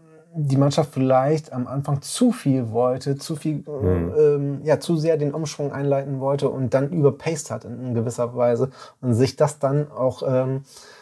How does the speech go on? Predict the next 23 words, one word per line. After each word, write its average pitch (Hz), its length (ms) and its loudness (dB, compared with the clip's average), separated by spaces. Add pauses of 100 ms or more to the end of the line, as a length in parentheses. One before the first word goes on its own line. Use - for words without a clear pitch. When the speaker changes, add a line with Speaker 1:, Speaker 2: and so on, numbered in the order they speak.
(180)
Speaker 1:
negativ 139 600 4
im 151 200 -2
Ergebnis 156 480 -4
geäußert 101 420 -8
hat, 98 140 -8
dass 110 140 -8
dann 113 260 -4
halt 127 200 -2
doch 127 140 0
dieser 117 280 -4
eine 123 220 -4
Fehler 127 300 -4
aus 107 180 -2
Übereifer 123 540 2
passiert 131 460 0
ist - 200 -8
oder 101 140 6
Speaker 2:
Ja. 95 140 6
Speaker 1:
dergleichen. 113 500 -2 (400)
Und, 135 400 4
ähm, 135 480 0
dass - 220 -4
man 131 260 -6